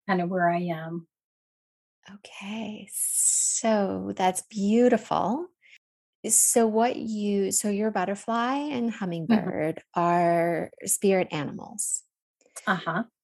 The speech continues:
Speaker 2: And the butterfly is significant of transformation.
Speaker 1: Mm.
Speaker 2: And so you, you're going through a transformation. And hummingbird is, oh,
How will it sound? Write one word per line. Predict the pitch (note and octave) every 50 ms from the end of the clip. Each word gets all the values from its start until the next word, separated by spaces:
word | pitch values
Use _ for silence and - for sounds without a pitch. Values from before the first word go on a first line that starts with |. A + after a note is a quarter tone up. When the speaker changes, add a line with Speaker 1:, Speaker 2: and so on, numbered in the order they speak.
| _ _ -
Speaker 2:
And | F#3+ F#3 F#3
the | F#3
butterfly | E3+ F#3 F3 F3 F#3 F3+ - - F#3 F3+ F3 F3 F3 E3+ E3+ E3 E3 - - -
is | E3+ E3+ E3+ E3+ E3+ E3+ E3 E3 E3 - - - - - -
significant | - - - F#3+ - F#3 F3 - - - - G3 D#3+ E3+
of | E3+ -
transformation. | - - - E3 E3 D3+ - - - D#3+ D#3 D#3 - F3+ - - - - - - G3 F3+ _ _ _ _ _ _ _ _ -
Speaker 1:
Mm. | G3 G3 F#3+ F#3 F#3 F#3 F#3 F#3 F3 F3 F3+ E3+ E3 _ _ _ _ _ _ _ _ _ _ _ _ _ _ _ _ _ _ _ _ _ _ _ _ _ _ _ -
Speaker 2:
And | F#3+ G3 D#3+ D#3
so | - - F3 E3
you, | D#3+ D#3+ E3 F3 E3+ E3 E3+ E3 E3 D#3+ -
you're | - F3 F3 F3 E3+
going | - F#3 F3 F3 F3+ F3+ F3 E3+
through | - F3+ E3
a | D#3 D3+
transformation. | - - F3 D#3+ D#3 E3+ - - E3 E3 D#3+ D#3+ D#3 E3 - - - - - - - G3+ G3+ - _ _ _ _ _ _ _ _ _ _ _ _ _ _ _ -
And | F#3+ F#3+ F#3+ C#4 F#3+ G3
hummingbird | F#3+ - - G#3 G#3 A#3 C4+ C4+ B3 G#3+ F3 E3 E3 E3 E3 E3 E3 D#3+ D#3 D#3+ - _ -
is, | E3+ E3+ E3+ E3+ E3+ E3 E3 E3 E3 D3+ E3 - - - - - - - _ _ _ _ _ _ _ _ _ -
oh, | F3+ F3+ F3+ F3 E3